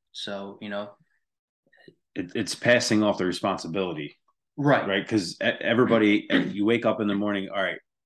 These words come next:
Speaker 2: like, I don't work for myself,
Speaker 1: Mm-hmm.
Speaker 2: but I go in, I work for some, you know, somebody's above me, and I go in and they have full faith in me to get my task done for the day.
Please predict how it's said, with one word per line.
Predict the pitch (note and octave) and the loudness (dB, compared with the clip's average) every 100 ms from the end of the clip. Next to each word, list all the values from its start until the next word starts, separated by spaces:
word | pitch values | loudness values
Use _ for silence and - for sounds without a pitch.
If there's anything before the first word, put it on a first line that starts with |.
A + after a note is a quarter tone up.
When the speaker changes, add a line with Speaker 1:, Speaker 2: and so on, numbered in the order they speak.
| - _ - | -20 _ -8
Speaker 2:
like, | G2+ G#2 | -6 0
I | B2 | 2
don't | A2+ G#2+ | 4 2
work | G#2+ | 0
for | - G2+ | -2 -6
myself, | F2+ - F#2 D#2 - _ _ | -6 -4 -4 -4 -8 _ _
Speaker 1:
Mm-hmm. | C3+ B2+ G#2+ - - | -6 -6 -8 -12 0
Speaker 2:
but | G2 F2 - | 2 4 2
I | F#2+ | 2
go | G2+ G#2 G2+ | 6 6 6
in, | G2 F2+ E2 - | 4 2 -2 -6
I | E2+ | -4
work | F2+ F#2+ E2+ | 0 0 -4
for | - F#2+ F2 - _ _ _ _ _ _ _ _ _ | -4 -2 -2 -4 _ _ _ _ _ _ _ _ _
some, | - G#2+ F#2+ G#2 | -4 -2 -2 2
you | G#2 | 2
know, | F#2+ | 2
somebody's | - A#2 A2+ G#2+ | 2 4 6 4
above | A#2+ A#2+ A2 | 4 4 4
me, | F#2+ G2 - _ _ | 0 -4 -10 _ _
and | G2 G2 F#2 F#2+ - | -2 0 0 -4 -2
I | G2 | 0
go | G2+ A2 G#2+ | 4 6 6
in | G2+ G2+ G2+ | 4 0 -2
and | F#2 F#2 | -6 -2
they | G2 F#2+ - - | -2 -2 -8 -10
have | F#2 E2+ | -6 -4
full | - G#2 A2+ | -2 -2 -2
faith | - A2+ G2 G2 | 0 2 2 0
in | F2+ | -2
me | F2 E2+ | -4 -4
to | F2 | -4
get | F2+ | -4
my | F2 F2 | -2 -2
task | - F#2 E2+ - | 0 -2 -2 -4
done | E2+ | -8
for | - D#2+ | -6 -10
the | D2+ | -8
day. | D2 | -10